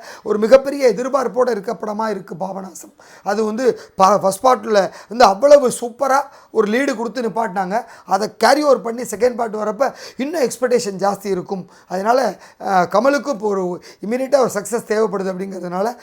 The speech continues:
ஜித்து ஜோசப்போட இந்த படத்தை இம்மீடியட்டா ஸ்டார்ட் பண்ணலாம் அப்படிங்கிற மாதிரியான தகவல் இருக்கு. அதே போல, அஹ், பா ரஞ்சித்து ஒரு கதை சொல்லி வச்சிருக்காரு.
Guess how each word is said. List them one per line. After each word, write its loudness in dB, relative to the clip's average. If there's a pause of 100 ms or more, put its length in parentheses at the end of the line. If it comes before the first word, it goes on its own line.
(300)
ஜித்து -4
ஜோசப்போட -2
இந்த -6
படத்தை -6 (320)
இம்மீடியட்டா -4 (140)
ஸ்டார்ட் 2
பண்ணலாம் -2 (200)
அப்படிங்கிற -4
மாதிரியான -6
தகவல் -6
இருக்கு. -6 (160)
அதே 6
போல, -2 (200)
அஹ், -2 (220)
பா 6
ரஞ்சித்து 0
ஒரு -4
கதை -4
சொல்லி -4
வச்சிருக்காரு. -8